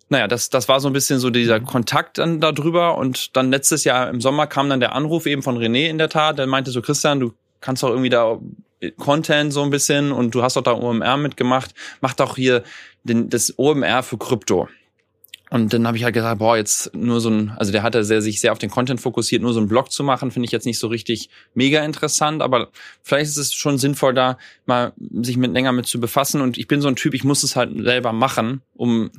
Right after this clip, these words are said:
Speaker 1: so einen Forcing-Factor zu haben, ne? Also ich muss es selber machen, damit ich's richtig verstehe. Und dann habe ich halt gedacht, "Okay, ich befasse mich da jetzt mal mit." Dann sind wir witzigerweise ein Wochenende danach zusammen in, äh, in Urlaub gefahren für ein paar Tage und, äh, haben da weiter super viel diskutiert und so. Und dann ist halt diese Idee entstanden,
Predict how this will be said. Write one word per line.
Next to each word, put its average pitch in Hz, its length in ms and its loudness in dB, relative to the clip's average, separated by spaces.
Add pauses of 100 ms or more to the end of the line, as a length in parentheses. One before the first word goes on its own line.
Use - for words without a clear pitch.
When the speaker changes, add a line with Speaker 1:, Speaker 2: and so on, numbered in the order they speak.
(140)
Speaker 1:
so 117 100 -2
einen 110 100 2
Forcing-Factor 110 760 0
zu 101 140 0
haben, 92 160 2
ne? 120 80 -2
Also 123 140 -2
ich 113 80 -4
muss 143 180 0
es 127 80 -2
selber 131 240 2
machen, 160 360 -2 (120)
damit 127 180 0
ich's 127 140 -4
richtig 135 200 -6
verstehe. 101 440 -2
Und 107 80 -4
dann 113 80 0
habe 120 100 -2
ich - 40 -8
halt 120 80 -6
gedacht, 117 160 0
"Okay, 117 220 -2
ich - 220 -20
befasse 156 320 -2
mich 147 80 -2
da 151 120 0
jetzt 131 200 -2
mal 135 80 0
mit." 131 220 -2
Dann 113 80 -2
sind 120 100 -6
wir 120 140 -2
witzigerweise 117 560 0
ein 113 60 -2
Wochenende 117 340 -2
danach 110 340 0
zusammen 117 400 -4 (420)
in, 113 280 0
äh, 107 200 0
in 117 100 0
Urlaub 143 280 0
gefahren 131 380 0
für 135 100 -4
ein 123 60 -4
paar 127 160 -2
Tage 127 400 0 (440)
und, 120 380 0
äh, 117 240 2
haben 120 180 0
da 113 160 2
weiter 120 280 0
super 123 260 0
viel 123 140 -4
diskutiert 139 640 0
und 120 120 -4
so. 135 180 2
Und 123 120 0
dann 123 160 2
ist 127 100 -4
halt 120 120 0
diese 120 180 0
Idee 117 340 2
entstanden, 113 880 -2